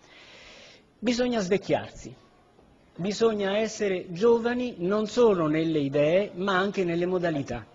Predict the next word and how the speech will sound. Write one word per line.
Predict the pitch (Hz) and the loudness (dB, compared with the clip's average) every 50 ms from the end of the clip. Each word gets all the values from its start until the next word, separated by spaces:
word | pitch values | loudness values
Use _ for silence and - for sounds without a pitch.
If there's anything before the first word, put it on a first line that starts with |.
| - - - - - - _ _ _ _ - - - - - - - - - - - - - - - - _ - - _ _ - - - | -20 -20 -20 -20 -20 -20 _ _ _ _ -20 -20 -20 -20 -20 -20 -20 -20 -20 -20 -20 -20 -20 -20 -20 -20 _ -20 -20 _ _ -20 -12 -6
La | - 220 220 220 220 220 214 214 214 208 202 196 185 | -4 2 6 6 8 8 8 6 6 6 4 2 0